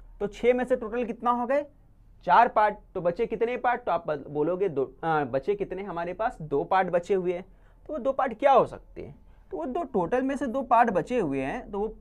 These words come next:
पार्ट क्या है, यूकलिप्टस के पार्ट है, है ना, तो यूकलिप्टस है। तो चार में से दो क्या है, आ, छः में से दो जो है यू-, यूकलिप्टस है।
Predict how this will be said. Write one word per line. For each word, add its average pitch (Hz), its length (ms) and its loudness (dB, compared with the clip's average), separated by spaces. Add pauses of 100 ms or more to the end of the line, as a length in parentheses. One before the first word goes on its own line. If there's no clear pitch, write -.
(160)
पार्ट 185 220 2
क्या 214 180 2
है, 247 200 -2 (260)
यूकलिप्टस 190 640 -2
के 247 120 0
पार्ट 220 300 2
है, 214 120 -6
है 214 140 -14
ना, 277 80 -8 (680)
तो 190 60 -8
यूकलिप्टस 196 600 -4
है। 233 120 -2 (2000)
तो 160 60 -16
चार 214 320 4
में 220 100 -6
से 220 140 -4
दो 190 200 -2
क्या 220 180 0
है, 240 220 -2 (160)
आ, 151 160 0
छः 208 280 -6
में 220 120 -4
से 226 280 -4 (1900)
दो 170 300 -2
जो 233 140 -2
है 214 160 -2
यू-, 156 240 -4
यूकलिप्टस 160 600 -2
है। 220 120 -4